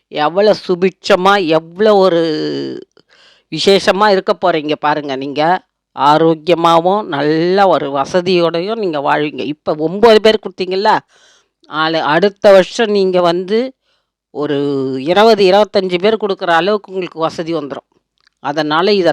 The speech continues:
தவறவே விடாதீங்க. இந்த பதிவு வந்து உங்களுக்கு ரொம்ப முக்கியமான பதிவு.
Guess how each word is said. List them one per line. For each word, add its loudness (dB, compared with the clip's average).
தவறவே 4
விடாதீங்க. -2
இந்த -10
பதிவு -6
வந்து -4
உங்களுக்கு -8
ரொம்ப -6
முக்கியமான -4
பதிவு. -8